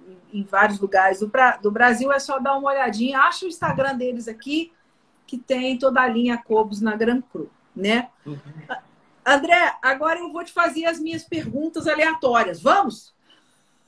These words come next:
Speaker 2: Vamos.
Speaker 1: Então vamos, vamos lá. Andrés, qual é a tua palavra favorita?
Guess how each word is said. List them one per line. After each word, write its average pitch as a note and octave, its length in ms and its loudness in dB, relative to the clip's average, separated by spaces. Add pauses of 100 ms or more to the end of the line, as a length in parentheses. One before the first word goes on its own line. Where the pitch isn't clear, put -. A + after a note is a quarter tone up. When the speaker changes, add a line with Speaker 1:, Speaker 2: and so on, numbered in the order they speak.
(120)
Speaker 2:
Vamos. F#3+ 300 4 (1080)
Speaker 1:
Então F#4+ 320 -4
vamos, - 240 -6
vamos C#4+ 200 0
lá. - 220 0 (1400)
Andrés, E4 360 4
qual G4+ 200 -8
é F#4 80 2
a F#4+ 100 2
tua E4 260 -8
palavra C#4 680 -4
favorita? B3 640 -8